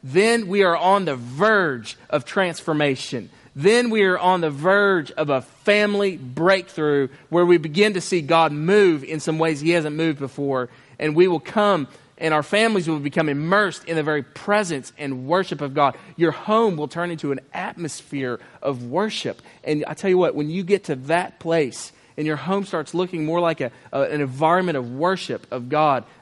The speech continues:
that's when we start heading in a direction of, of, of real breakthrough with our kids, our marriages, our families. And so we've seen two foundations this morning on which a biblical family is built here.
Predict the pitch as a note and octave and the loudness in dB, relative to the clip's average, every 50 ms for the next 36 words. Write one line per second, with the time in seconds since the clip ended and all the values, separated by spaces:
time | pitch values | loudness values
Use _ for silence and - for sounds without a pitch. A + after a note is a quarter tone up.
0 | _ - C#3 D3+ D#3+ F3+ F3 - - D#3+ D#3 D3+ C#3+ C3+ - - D#3 C3+ B2+ C3 | _ -4 -2 0 0 -2 -2 -4 -4 -2 -2 -2 -2 -4 -4 -2 -2 -2 -2 -4
1 | - D3 D#3 D3 C#3+ B2+ A#2+ A#2 - - - - C#3+ C3+ B2 B2 C3 C3 C3+ C3+ | -2 0 0 0 0 -2 -4 -6 -10 -14 -12 -8 -6 -6 -4 -4 -2 -2 -2 -4
2 | - - - B2+ B2 A#2+ A#2 - - A#2+ A#2+ A2+ - - B2+ B2 B2 B2+ C#3 C3+ | -6 -8 -8 -6 -6 -6 -6 -8 -8 -8 -8 -6 -6 -8 -8 -6 -6 -4 -4 -4
3 | B2+ A#2 B2 B2+ C3 B2 - - - B2+ A#2+ A#2+ A#2 A2+ G#2+ G#2+ - - D3 D3+ | -4 -4 -4 -4 -4 -4 -6 -10 -10 -8 -6 -6 -6 -8 -10 -10 -8 -6 -4 -4
4 | D3+ C#3+ C#3 - - - A#2 A#2+ B2+ C3+ C3+ C#3 C#3 C3 C3+ C#3 B2 - - - | -4 -4 -8 -10 -12 -10 -8 -6 -4 -4 -2 -4 -4 -4 -6 -8 -8 -10 -14 -20
5 | _ _ - A#2+ A#2 - C3+ B2+ B2 A#2+ A#2 A2+ G#2+ G#2 A#2 A#2+ A#2 - - C#3+ | _ _ -8 -8 -6 -6 -6 -6 -6 -6 -6 -8 -10 -10 -10 -12 -8 -4 -2 0
6 | C#3 C3 A#2+ - - _ _ _ _ _ _ _ _ _ _ _ _ _ _ _ | 0 0 -2 -6 -12 _ _ _ _ _ _ _ _ _ _ _ _ _ _ _
7 | _ - E3+ F3 - A3+ G3 E3+ C#3 - G3+ G3 F3+ - F#3+ F3 E3+ D#3 D3+ D#3 | _ 2 2 2 4 4 2 2 2 0 0 0 2 2 2 2 2 2 2 2
8 | D#3 - - D3+ C#3 C3 B2+ - D#3 C#3+ C#3+ C#3 C3+ C3 C3 C3 C3+ C#3+ - D3 | 0 0 -4 -8 -8 -8 -8 -4 -2 -2 0 0 0 0 0 0 -2 -2 -4 -4
9 | C3 C3+ C#3 C3 B2 - B2 - C3+ C3+ C3 B2+ B2+ A#2+ A2+ A2+ - D3 D3+ C#3+ | -4 -4 -4 -4 -6 -8 -8 -6 -4 -4 -2 -2 -4 -4 -6 -4 -2 0 0 0
10 | C3+ D#3 D#3 D#3+ D#3+ D#3+ D#3+ D#3 | 0 -2 -2 0 0 -2 -4 -8